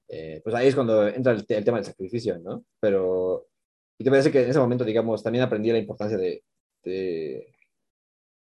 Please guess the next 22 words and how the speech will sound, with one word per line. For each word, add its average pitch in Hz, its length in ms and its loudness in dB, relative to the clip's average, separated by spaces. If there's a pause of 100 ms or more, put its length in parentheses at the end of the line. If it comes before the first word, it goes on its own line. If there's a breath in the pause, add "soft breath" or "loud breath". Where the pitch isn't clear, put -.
(160)
eh, 78 180 -10
en 123 160 -2
buena 170 180 6
parte 160 200 4
la, 110 140 4
de 107 160 -6
la 104 100 0
importancia 113 420 0
de, 90 320 -4 (1800)
de 95 140 -6
entregar, 113 480 4
¿no? 120 140 4
De, 117 120 4
de, 101 640 -2
de, 104 80 -2
de 101 120 4
sacrificarte 127 600 0
y 110 180 2
de 104 80 0
dedicarle 104 300 0
mucho 117 160 -8
tiempo 139 400 -2